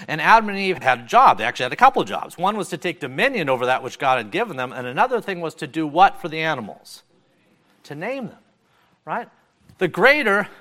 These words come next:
names the lesser, right? That's why parents name children, not children naming parents. Kinda glad it doesn't work that way.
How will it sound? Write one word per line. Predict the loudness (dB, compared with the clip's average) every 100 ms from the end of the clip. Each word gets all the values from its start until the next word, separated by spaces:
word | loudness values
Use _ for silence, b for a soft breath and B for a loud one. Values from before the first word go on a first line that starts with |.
| B B _
names | -4 -2 -2 -4
the | 0
lesser, | 2 2 0 -8 -10 -20 _ _ _ _ _ _ -6
right? | -6 -6
That's | -8 -8 0
why | 0
parents | 2 0 0 -4
name | -6
children, | -4 -2 -2 -2
not | -4 -4
children | -6 -6
naming | -8 -10
parents. | -6 -4 -4 -10 -20 _ _
Kinda | -16 -8
glad | -6 -6
it |
doesn't | -10
work | -16 -16
that | -18
way. | -18